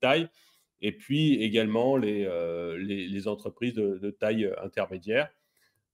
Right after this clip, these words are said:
Les grandes arrivent à mieux s'en sortir, mais ils ont le même problème. Je pourrais parler de Safran. Euh,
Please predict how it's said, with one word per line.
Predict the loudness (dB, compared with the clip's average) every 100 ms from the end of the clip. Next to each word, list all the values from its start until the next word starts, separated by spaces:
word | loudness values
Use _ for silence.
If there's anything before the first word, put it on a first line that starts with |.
| _ _ _ _ _ _ _ _ -10
Les | 4 6
grandes | 6 8 8 8
arrivent | 6 4 2
à | 0
mieux | 2 2
s'en | 4 4
sortir, | 4 4 4 4
mais | 4 2
ils | 0
ont | -2
le |
même | 0 0
problème. | -2 2 6 6
Je | 4
pourrais | -2 -4 -2
parler | -4 -4
de | -6
Safran. | -2 -2 -2 -2 0 2 0
Euh, | -2